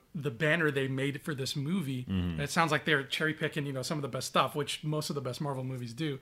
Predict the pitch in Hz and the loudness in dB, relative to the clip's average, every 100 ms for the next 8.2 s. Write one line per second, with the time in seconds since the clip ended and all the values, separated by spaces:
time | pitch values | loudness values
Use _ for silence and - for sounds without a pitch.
0 | - 113 90 - - - 160 123 147 147 | 8 10 10 6 -6 -2 0 6 6 6
1 | - - 175 160 143 202 - 320 269 131 | 2 0 2 4 4 2 4 6 6 4
2 | 127 139 190 151 120 - 175 160 147 139 | 2 2 2 0 -4 0 4 4 4 0
3 | 147 170 139 - - - 165 139 - - | 0 0 -2 -6 -12 -4 -2 0 -4 -2
4 | 156 208 226 185 165 165 165 165 151 190 | 2 4 6 6 8 8 8 4 -2 2
5 | 180 175 147 170 175 143 139 - - - | 4 4 6 8 8 6 2 -2 -16 -10
6 | - 170 165 160 - - 233 247 196 277 | 6 6 6 0 -14 0 4 8 8 6
7 | 320 311 220 220 185 - 196 - 214 175 | 6 8 8 8 4 2 2 4 6 4
8 | 139 170 | 4 0